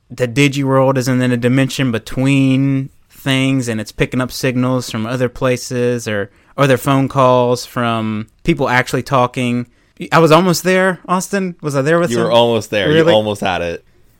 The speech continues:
Speaker 1: What did I mess up at?
Speaker 2: The digital world, spoilers, the digital world is made from basically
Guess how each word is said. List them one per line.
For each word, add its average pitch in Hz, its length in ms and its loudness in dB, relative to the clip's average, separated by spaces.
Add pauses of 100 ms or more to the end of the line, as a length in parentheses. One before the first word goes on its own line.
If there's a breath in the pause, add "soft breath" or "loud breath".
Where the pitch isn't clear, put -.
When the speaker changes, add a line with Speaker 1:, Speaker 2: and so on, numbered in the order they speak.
Speaker 1:
What 156 100 2
did 180 100 4
I 175 60 6
mess 147 260 2
up 123 160 2
at? 101 320 -2 (140)
Speaker 2:
The 120 100 -6
digital 131 480 2
world, 110 320 2
spoilers, 80 540 -6 (260 soft breath)
the 110 80 -8
digital 123 400 2
world 107 340 2
is 95 160 -4
made 98 460 -4
from 87 300 -6
basically 82 800 -10